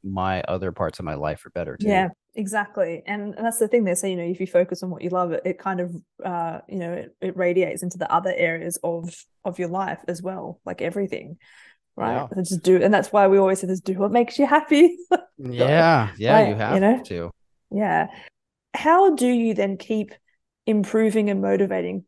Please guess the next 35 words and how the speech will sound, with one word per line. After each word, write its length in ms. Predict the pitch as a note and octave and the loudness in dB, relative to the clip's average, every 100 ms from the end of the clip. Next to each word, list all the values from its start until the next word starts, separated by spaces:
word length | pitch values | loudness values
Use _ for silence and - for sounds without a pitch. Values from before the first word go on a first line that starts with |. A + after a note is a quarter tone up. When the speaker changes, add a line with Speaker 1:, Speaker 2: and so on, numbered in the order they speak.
| - | 0
Speaker 2:
when 160 | G#3+ | 2
you're 140 | G#3+ - | 2 2
already 540 | A3 A#3+ G#3+ G#3 F#3+ | 4 4 4 0 0
at 120 | G3 | -2
a 60 | G3 | -2
pretty 240 | - G3 | -6 -6
high 360 | G3 G3 G3 F#3 | -4 -2 -2 0
level 380 | F#3+ F#3+ F#3+ F#3 | 0 0 -2 -2
of, 340 | E3+ F3 E3+ E3 _ _ _ | -2 -4 -6 -12 _ _ _
you 100 | G#3 | -8
know, 240 | F#3 E3 - - _ _ _ _ _ _ _ _ _ _ _ _ _ _ - | -6 -6 -10 -14 _ _ _ _ _ _ _ _ _ _ _ _ _ _ -8
I 80 | G3 | -8
don't 140 | E3+ | -6
know, 120 | E3+ | -6
musical 520 | G3 A3+ G3+ A3 F#3+ G3 | 0 2 2 -2 -2 -2
ability? 560 | F3 F#3 F3 - - - - - _ _ | -2 -2 -4 -8 -10 -16 -20 -20 _ _
So 180 | - B3 | 2 4
what 360 | A3+ C4+ - | 6 4 4
then, 460 | C4 A#3 A3 A3 - | 0 2 0 -2 -4
do 120 | F#3+ | -4
you 120 | A3 G3+ | -4 0
look 220 | A3+ - | -2 -2
to 140 | A3 | -2
other 160 | G#3 G3 | 0 -2
guitarists? 720 | F#3+ - G#3 G3+ G3+ G3+ - - _ | -4 -6 -2 2 2 0 -8 -16 _
H-, 100 | - | -12
what 180 | A3+ A3+ | -2 2
else 200 | A#3 A3+ | 2 0
inspires 600 | G#3+ F#3+ - G3+ G3 G3 | -6 -8 -2 2 2 2
you? 100 | G3 | 0
Are 80 | F3 | -2
you 120 | F#3+ | -2
looking 240 | G3+ G3+ F#3+ | -2 -4 -6
at 60 | |
equipment, 680 | F3+ - A#3+ G#3+ A3 G#3+ G#3+ | -8 0 0 2 -2 -2 -4